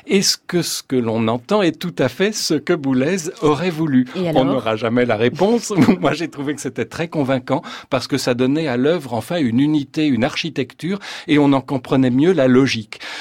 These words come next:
Speaker 1: Cette question-là, elle est obsédante, elle s'est posée des tas de fois dans l'histoire de la musique.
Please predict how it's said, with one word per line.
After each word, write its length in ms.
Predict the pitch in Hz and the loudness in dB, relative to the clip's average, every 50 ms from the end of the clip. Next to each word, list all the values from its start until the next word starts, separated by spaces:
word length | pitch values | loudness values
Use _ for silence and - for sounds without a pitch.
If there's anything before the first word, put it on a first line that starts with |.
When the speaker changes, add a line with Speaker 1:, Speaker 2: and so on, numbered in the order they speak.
| - - | -10 -8
Speaker 1:
Cette 260 | - - 170 170 - | -4 -2 -2 -4 -2
question-là, 680 | - 208 185 - - - 165 160 151 143 139 165 185 | -4 -4 -4 -4 -4 -2 0 0 2 2 2 2 2
elle 100 | 156 120 | 2 0
est 120 | 113 101 - | 0 0 0
obsédante, 640 | 180 180 - - 175 147 123 123 123 135 170 - | -2 -2 -2 -2 -2 0 2 2 0 0 0 -2
elle 100 | 147 117 | -2 -4
s'est 160 | 107 - 135 123 | -2 -4 -4 -4
posée 320 | - - 139 131 147 156 | -2 -2 -2 0 0 0
des 140 | 139 123 120 | 0 0 0
tas 160 | - 160 180 | 0 0 -2
de 80 | 175 - | -2 -4
fois 300 | - - 156 170 170 160 | -6 -2 2 2 2 4
dans 160 | 143 135 120 | 2 2 2
l'histoire 360 | 120 123 120 - 151 147 139 | 0 -2 -2 -2 -2 -2 0
de 80 | 131 127 | 0 0
la 120 | 120 117 | 2 2
musique. 480 | 117 127 127 113 101 135 175 - - - | 4 4 2 2 0 -4 -6 -6 -10 -18